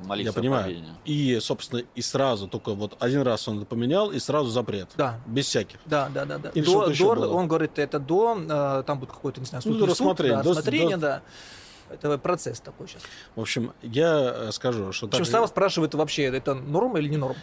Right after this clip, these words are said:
Speaker 2: Смотри, вот
Speaker 3: Правильно, Сава, я тебя
Speaker 1: Да.
Speaker 3: услышал?
Speaker 2: я
Speaker 1: Нет,
Speaker 2: исхожу из
Speaker 1: нет.
Speaker 2: простого. Так как из своего
Speaker 1: Кирилла.
Speaker 2: лично-, из своего личного опыта. Так как я в своей жизни уже обжигался на таких вещах, когда происходит какая-то такая ин-, информационная штука, ты начинаешь ее комментировать, а потом вдруг возникают какие-то подробности.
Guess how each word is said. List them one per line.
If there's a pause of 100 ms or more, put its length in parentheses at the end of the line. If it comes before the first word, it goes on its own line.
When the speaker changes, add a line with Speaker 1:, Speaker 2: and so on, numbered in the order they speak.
(120)
Speaker 2:
Смотри, (320)
вот
Speaker 3:
Правильно,
Сава,
я
тебя
Speaker 1:
Да.
Speaker 3:
услышал? (200)
Speaker 2:
я
Speaker 1:
Нет,
Speaker 2:
исхожу
из
Speaker 1:
нет.
Speaker 2:
простого.
Так (100)
как
из
своего
Speaker 1:
Кирилла.
Speaker 2:
лично-,
из
своего
личного
опыта.
Так
как
я
в
своей
жизни
уже
обжигался (140)
на
таких
вещах,
когда
происходит
какая-то
такая
ин-,
информационная
штука, (400)
ты
начинаешь
ее
комментировать,
а
потом
вдруг
возникают
какие-то
подробности.